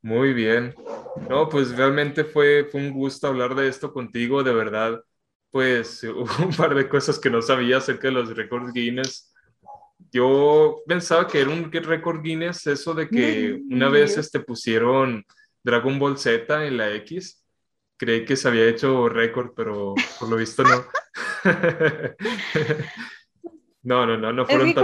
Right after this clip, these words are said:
Speaker 1: tantas
Speaker 2: que no,
Speaker 1: personas.
Speaker 2: porque se metieron mucho en temas de, de derechos de autor,
Speaker 1: Ándale, sí es
Speaker 2: entonces
Speaker 1: cierto. <laughs>
Speaker 2: fue ahí un rollo, entonces por eso ya no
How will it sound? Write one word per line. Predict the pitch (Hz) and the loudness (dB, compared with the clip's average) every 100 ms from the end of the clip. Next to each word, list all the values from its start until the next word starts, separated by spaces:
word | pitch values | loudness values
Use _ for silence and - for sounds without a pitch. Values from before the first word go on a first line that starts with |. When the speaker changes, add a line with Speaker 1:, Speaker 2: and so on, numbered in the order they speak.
| 381 | 2
Speaker 1:
tantas | - | 0
Speaker 2:
que | 349 | 0
no, | 339 | 2
Speaker 1:
personas. | 339 - | 2 0
Speaker 2:
porque | 349 370 330 302 277 | -2 -2 -2 -2 -2
se | 269 247 | -2 -6
metieron | 247 247 233 269 | -6 -6 -6 -4
mucho | 277 277 | -6 -4
en | 311 269 | -6 -6
temas | 277 269 294 262 | -6 -2 -2 -2
de, | 285 277 247 226 220 196 196 190 214 _ _ | -4 -2 0 0 0 -2 -4 -8 -12 _ _
de | 208 240 | 0 2
derechos | 233 220 214 247 247 | 2 -2 -2 -4 -2
de | 247 | -4
autor, | 214 196 196 160 | -6 -6 -2 2
Speaker 1:
Ándale, | 135 143 143 143 | 4 4 6 4
sí | 143 | 2
es | 131 | 0
Speaker 2:
entonces | 139 127 - 123 - _ _ _ - - - | 2 2 0 -6 -6 _ _ _ -20 -18 -10
Speaker 1:
cierto. | 156 - 165 - | -4 -2 -2 -2
<laughs> | |
Speaker 2:
fue | 151 196 | -2 0
ahí | 196 202 | -2 -2
un | 208 | -4
rollo, | 226 185 190 185 | -2 -2 -2 -6
entonces | 180 185 - | -10 -16 -8
por | 196 | -8
eso | 196 202 | -6 -4
ya | 196 190 | -4 -2
no | 185 180 185 | -4 -4 -4